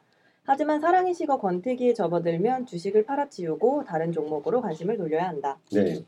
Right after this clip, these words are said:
Speaker 2: 자, 어, 이 기술적 분석에서
Speaker 1: 네.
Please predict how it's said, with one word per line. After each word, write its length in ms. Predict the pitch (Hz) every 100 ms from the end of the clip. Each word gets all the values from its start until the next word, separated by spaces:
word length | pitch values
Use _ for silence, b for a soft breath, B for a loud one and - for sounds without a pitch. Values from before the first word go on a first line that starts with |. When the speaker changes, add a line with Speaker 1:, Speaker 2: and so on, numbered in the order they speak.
| -
Speaker 2:
자, 260 | - - - _ _ _ _ _ _ _ -
어, 200 | 101 92
이 140 | 123 143
기술적 360 | 170 196 208
분석에서 840 | 170 156 143 113 104 104 117 95 180
Speaker 1:
네. 160 | 165